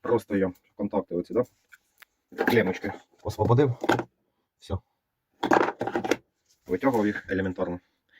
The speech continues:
Щас надо сюди вдіти буде термоусадочку. От. В общем, переключатель ось уже. Все тут. І підключити сигнал ще надо буде.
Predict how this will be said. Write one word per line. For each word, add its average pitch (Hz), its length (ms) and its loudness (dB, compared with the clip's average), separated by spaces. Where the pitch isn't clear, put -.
Щас - 260 4
надо 113 200 4
сюди 113 220 2
вдіти 107 260 4
буде 101 220 -2
термоусадочку. 107 600 -2
От. 90 300 -8
В - 20 -20
общем, - 220 -16
переключатель 98 580 0
ось - 140 0
уже. 101 200 -4
Все - 180 -12
тут. - 300 -10
І 117 80 -2
підключити 135 560 4
сигнал 98 420 0
ще - 240 2
надо 98 220 -6
буде. - 260 -10